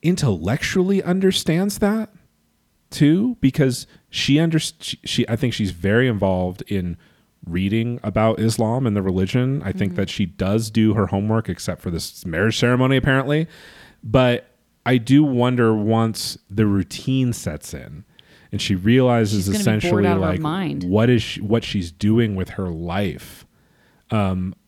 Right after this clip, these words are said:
Speaker 1: I want, and I'm not saying anything is wrong with this. I'm just saying for Avery, how she was raised, I wonder if she's gonna be able to deal with it for more than, like, a month.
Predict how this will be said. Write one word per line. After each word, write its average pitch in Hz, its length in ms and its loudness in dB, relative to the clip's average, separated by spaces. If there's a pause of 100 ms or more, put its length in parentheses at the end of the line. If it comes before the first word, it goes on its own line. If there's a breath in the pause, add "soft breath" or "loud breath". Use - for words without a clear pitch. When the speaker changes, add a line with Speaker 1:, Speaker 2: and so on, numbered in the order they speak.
(120)
Speaker 1:
I 127 160 2
want, 139 280 2
and 131 160 2
I'm 123 120 2
not 143 180 0
saying 143 240 -2
anything 120 300 -2
is 87 120 -4
wrong 95 460 -2
with - 160 -10
this. - 480 -10 (520 soft breath)
I'm 113 160 0
just 110 120 -4
saying 104 220 -4
for 104 460 -2 (100)
Avery, 80 680 -6 (580)
how 104 260 0
she 98 200 -2
was 90 220 -2
raised, 87 640 -2
I 98 100 -4
wonder 104 560 0
if 98 100 -4
she's 101 300 -2
gonna 101 180 -2
be 98 120 0
able 98 140 0
to 87 100 -4
deal 90 260 0
with 87 160 2
it 73 280 -10 (140)
for 78 300 -6 (240)
more 90 280 -4
than, 90 200 -8
like, - 240 -10 (240)
a 82 100 -4
month. 92 600 -4